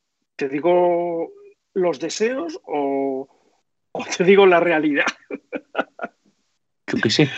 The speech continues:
Speaker 1: Bueno, la, mira, la realidad, ahora mismo, por ritmo de mundial, por pruebas ya disputadas, por conocimiento de tierra, de mundial, etcétera,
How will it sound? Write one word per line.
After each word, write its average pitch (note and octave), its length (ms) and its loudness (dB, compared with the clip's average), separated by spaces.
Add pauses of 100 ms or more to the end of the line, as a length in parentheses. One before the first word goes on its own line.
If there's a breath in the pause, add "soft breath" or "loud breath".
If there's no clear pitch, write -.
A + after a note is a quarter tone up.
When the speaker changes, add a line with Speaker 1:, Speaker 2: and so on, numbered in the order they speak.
(180)
Speaker 1:
Bueno, D3+ 240 6
la, - 280 0 (100)
mira, F#3 240 4
la D#3 80 -2
realidad, D#3+ 560 -4
ahora D3+ 180 -10
mismo, D#3 360 -6
por C#3 200 -8
ritmo E3 280 -4
de E3 80 -4
mundial, C#3+ 420 -4
por C3+ 220 -8
pruebas D3 300 0
ya D3+ 120 4
disputadas, C3+ 680 0
por C3 680 2 (380 soft breath)
conocimiento D3 580 4
de D#3 140 8
tierra, D3 600 4
de D3 180 2
mundial, D3 720 4
etcétera, D#3 600 -2